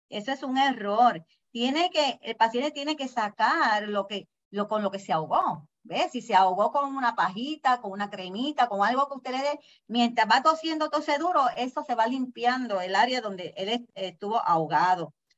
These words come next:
Así que no le dé agua al paciente, espere que el paciente termine de toser.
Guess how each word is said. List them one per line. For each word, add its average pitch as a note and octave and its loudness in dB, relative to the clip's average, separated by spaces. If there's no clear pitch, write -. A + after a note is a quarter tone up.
Así F#3+ -6
que B3 0
no G#3+ 0
le C#4+ 4
dé C#4 -2
agua C#4 2
al C#4 -2
paciente, C#4 -6
espere C#4 2
que A#3+ -2
el G#3 -8
paciente B3+ -2
termine G3 -4
de G#3 -2
toser. E3 -8